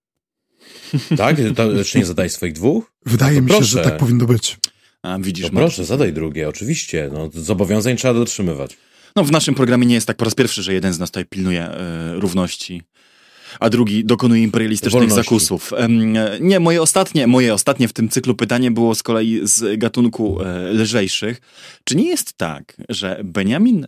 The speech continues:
Speaker 3: Netanyahu, uwaga, odważne porównanie, i Mohammed bin Salman mają coś wspólnego ze sobą? Mianowicie jedną ważną rzecz. Jeden i drugi czekają na powrót prezydentury Donalda Trumpa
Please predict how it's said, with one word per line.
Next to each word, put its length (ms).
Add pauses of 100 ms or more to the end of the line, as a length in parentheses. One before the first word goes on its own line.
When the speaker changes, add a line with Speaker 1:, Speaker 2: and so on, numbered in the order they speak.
Speaker 3:
Netanyahu, 840 (180)
uwaga, 340
odważne 320
porównanie, 580 (260)
i 100
Mohammed 380
bin 160
Salman 360
mają 320 (120)
coś 160
wspólnego 500
ze 120
sobą? 360
Mianowicie 360
jedną 320 (140)
ważną 360
rzecz. 320 (340)
Jeden 260
i 80
drugi 280
czekają 340
na 100
powrót 360
prezydentury 500
Donalda 360
Trumpa 420